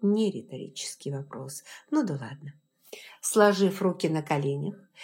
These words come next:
я повернулась к Джону. «Я польщена твоим визитом, но вряд ли ты пришёл только для того, чтобы справиться о моём здоровье.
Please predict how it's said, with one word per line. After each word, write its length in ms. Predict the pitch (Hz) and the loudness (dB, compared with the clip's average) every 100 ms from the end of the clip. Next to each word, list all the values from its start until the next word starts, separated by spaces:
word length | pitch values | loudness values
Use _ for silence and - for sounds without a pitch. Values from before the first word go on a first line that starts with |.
| - - | -16 0
я 360 | 202 220 233 226 | 6 8 8 4
повернулась 720 | 190 175 180 185 202 190 196 | 2 2 2 2 2 0 -4
к 80 | 180 | -6
Джону. 540 | 156 160 151 160 156 - - - _ | -2 0 0 -6 -10 -20 -20 -20 _
«Я 540 | - 170 175 185 185 175 | -6 -2 2 2 2 0
польщена 680 | 170 - - 156 151 180 202 | -4 -4 -2 -2 0 -2 -2
твоим 300 | 175 165 175 | -2 -2 -2
визитом, 840 | 170 170 175 180 - - 196 - - - - 196 | -4 -6 -6 -6 -8 -8 -8 -10 -16 -14 -2 6
но 240 | 220 226 | 8 8
вряд 360 | 202 240 285 220 | 6 4 4 2
ли 80 | |
ты 140 | 185 170 | 2 0
пришёл 500 | 170 165 - 180 175 | -2 -2 2 2 2
только 460 | 208 240 262 285 | 4 2 2 -2
для 140 | 262 247 | 0 0
того, 320 | 226 170 165 | 0 -2 -2
чтобы 280 | - 160 151 | -4 -4 -4
справиться 680 | 143 - 151 165 151 - 156 | -6 -2 -2 -2 -6 -4 -4
о 20 | |
моём 280 | 156 156 180 | -4 -6 -8
здоровье. 600 | - 170 170 185 - | -8 -6 -6 -6 -12